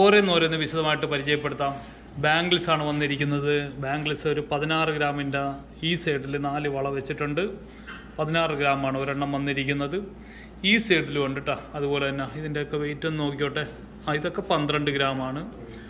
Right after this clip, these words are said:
ബാംഗിൾസ് മൊത്തം നൂറ്റി ഇരുപത്തിരണ്ട് ഗ്രാമാണ് ബാംഗിൾസ് വന്നിരിക്കുന്നത്. റിങ് നോക്കണ്ടേ, അതിന് പറ്റിയ റിങ്ങാണ് ഞാൻ സെലക്ട് ചെയ്ത് വെച്ചിരിക്കുന്നത്. ഇങ്ങനെ സെലക്ട് ചെയ്യണം.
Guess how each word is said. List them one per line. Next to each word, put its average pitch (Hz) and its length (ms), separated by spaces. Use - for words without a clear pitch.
ബാംഗിൾസ് 196 440
മൊത്തം 170 420
നൂറ്റി 170 300
ഇരുപത്തിരണ്ട് 190 540
ഗ്രാമാണ് 135 500
ബാംഗിൾസ് 143 400
വന്നിരിക്കുന്നത്. 143 680
റിങ് 190 280
നോക്കണ്ടേ, 156 440
അതിന് 185 180
പറ്റിയ 214 480
റിങ്ങാണ് 165 520
ഞാൻ 147 160
സെലക്ട് 139 260
ചെയ്ത് 147 200
വെച്ചിരിക്കുന്നത്. 143 560
ഇങ്ങനെ 202 320
സെലക്ട് 143 400
ചെയ്യണം. 117 320